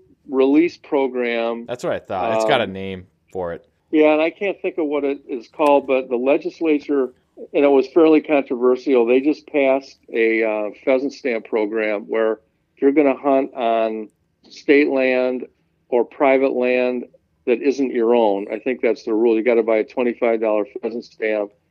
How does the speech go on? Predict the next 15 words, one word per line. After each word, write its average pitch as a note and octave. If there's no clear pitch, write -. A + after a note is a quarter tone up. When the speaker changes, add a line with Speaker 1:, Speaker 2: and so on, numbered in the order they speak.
Speaker 1:
and A#2
the A2
proceeds C#3
of G#2+
that A2
are A2+
going A#2
to G#2+
stocking, A2+
the, G#2+
the, A2+
the G#2+
thought B2
being A2+
that, G#2+